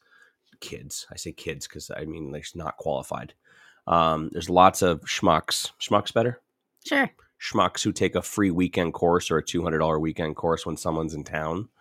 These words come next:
Speaker 1: And, and suddenly they're like, "I wanna be in multifamily." And then they start calling and they, you know, they heard someone on stage or on some webinar say that we should go and pull title and, and call people and tell them that we're serious buyers and we've got money.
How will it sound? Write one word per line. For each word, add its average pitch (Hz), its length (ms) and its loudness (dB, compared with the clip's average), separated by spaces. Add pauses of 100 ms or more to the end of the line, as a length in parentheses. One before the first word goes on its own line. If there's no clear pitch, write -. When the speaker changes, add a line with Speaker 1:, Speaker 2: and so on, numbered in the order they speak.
(760)
Speaker 1:
And, 85 540 2 (480)
and 87 180 0
suddenly 82 320 4
they're 78 140 2
like, 76 220 2
"I 269 160 2
wanna 214 240 0
be 214 120 -4
in 262 120 0
multifamily." 156 840 -6
And 85 500 -6 (800)
then 90 160 4
they 90 80 2
start 85 260 -2
calling 85 360 2
and 85 220 -2
they, 87 100 2
you 87 120 -4
know, 82 100 0
they 80 100 -2
heard 90 180 0
someone 85 260 0
on 80 120 0
stage 80 500 -2
or 76 240 0
on 80 220 -4
some 80 220 -4
webinar 76 420 0
say 76 220 -2
that 71 220 -6
we 78 120 -4
should 71 200 -8 (320)
go 90 140 2
and 80 100 -2
pull 95 180 0
title 80 480 0
and, 71 240 -6
and 80 120 -8
call 87 280 0
people 73 360 -2
and 65 80 -10
tell 90 160 4
them 80 140 0
that 71 80 -2
we're 85 160 2
serious 82 420 0
buyers 76 400 2
and 80 100 -6
we've 85 160 0
got 82 220 -6
money. 76 320 -4